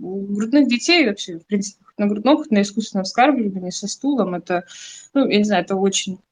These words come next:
тревожит всегда родителей, но на самом деле здесь такое очень большое разнообразие. Кто-то может и пять раз в день сходить, да, кто-то может сходить раз в пять дней.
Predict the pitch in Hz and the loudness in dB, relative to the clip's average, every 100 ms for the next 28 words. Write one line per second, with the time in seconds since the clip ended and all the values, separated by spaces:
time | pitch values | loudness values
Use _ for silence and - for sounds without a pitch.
0 | _ 180 185 - 208 202 180 - - 180 | _ -14 -12 2 4 4 2 -6 -8 -2
1 | 180 190 269 320 226 185 180 190 196 262 | 0 2 2 2 0 -2 -2 -2 0 2
2 | 240 202 233 196 190 - 208 196 165 - | 2 2 0 -2 -4 -12 -4 -4 -2 -10
3 | 185 - 185 180 185 190 240 269 196 185 | -6 -2 -2 0 0 4 4 6 2 -2
4 | 190 190 190 185 180 - 180 175 214 277 | -8 -6 -4 -4 -6 -10 -10 -2 2 2
5 | 226 196 185 180 - 175 175 180 214 202 | 2 0 -2 -4 -6 -6 -2 2 2 2
6 | 196 196 190 202 202 190 190 - 190 170 | 0 0 -2 -2 0 -2 -4 -4 -4 -2
7 | 175 160 147 | -4 -6 -8